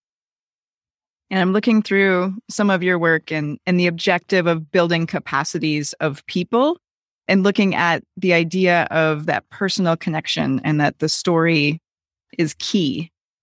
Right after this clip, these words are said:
And I love, you know, I tell my personal story quite a bit when I talk about founding the school and the loss of my daughter and the school really being her legacy. Um, so what is, what is kind of your founding story, you know, beyond,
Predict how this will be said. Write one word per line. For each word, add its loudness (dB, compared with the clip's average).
And 2
I 4
love, 0
you -2
know, 2
I 0
tell -2
my 2
personal -6
story -4
quite 0
a -2
bit 0
when 0
I 2
talk -4
about 0
founding -2
the -4
school 2
and -2
the 0
loss 0
of -4
my 0
daughter 2
and -4
the -4
school -4
really 2
being -2
her 0
legacy. -2
Um, -2
so -2
what 2
is, 2
what 0
is 0
kind 2
of 0
your 0
founding 0
story, -2
you -4
know, 2
beyond, 0